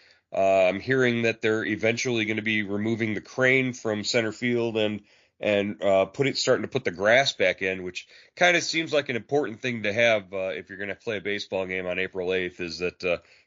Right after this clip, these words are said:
you wanna have outfield grass, uh, at the ballpark. But, uh, the, the construction and the updates are, are continuing, and,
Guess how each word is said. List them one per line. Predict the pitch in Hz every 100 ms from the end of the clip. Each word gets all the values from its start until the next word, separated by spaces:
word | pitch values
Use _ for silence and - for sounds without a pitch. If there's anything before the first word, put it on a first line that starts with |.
| -
you | 90
wanna | 87
have | 98 90
outfield | 90 - 92 82
grass, | 80 87 90 87 - - _ _ -
uh, | 80 -
at | 95 -
the |
ballpark. | 78 92 90 - 82 85 -
But, | 85 - _ _ _ _
uh, | - 92 90 87
the, | 90 101 95 95 -
the | 95 101 101 95 _
construction | - 104 - 123 123 135 123 123
and | 104 107
the | 107
updates | 113 - 117 113 113
are, | 104 104 101 90
are | 95
continuing, | - 101 123 123 127 135 139 131
and, | 117